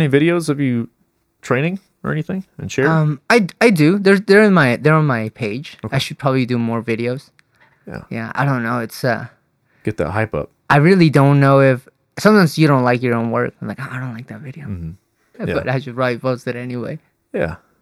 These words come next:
Speaker 1: 'cause it's interesting to others, you
Speaker 2: Yeah.
Speaker 1: know? It's not for all of your fellow rollers and sparrers, you
Speaker 2: Yeah.
Speaker 1: know? It's for anyone that's, that cares about what you're doing.
Speaker 2: I'll recreate the slide incident. Maybe people would like to see
Speaker 1: <laughs> Yes,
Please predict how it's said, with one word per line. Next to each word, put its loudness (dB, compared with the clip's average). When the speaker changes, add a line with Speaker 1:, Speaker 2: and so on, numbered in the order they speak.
Speaker 1:
'cause -2
it's -10
interesting -10
to -8
others, -8
you -2
Speaker 2:
Yeah. 0
Speaker 1:
know? -4
It's -2
not 0
for 0
all 0
of -4
your -4
fellow 0
rollers 0
and -8
sparrers, 2
you 0
Speaker 2:
Yeah. 2
Speaker 1:
know? 0
It's -8
for -10
anyone -4
that's, -8
that -6
cares -6
about -4
what -12
you're -10
doing. -8
Speaker 2:
I'll 0
recreate 0
the -8
slide -6
incident. -14
Maybe -8
people -8
would -10
like -2
to 2
see -6
Speaker 1:
<laughs> -12
Yes, -4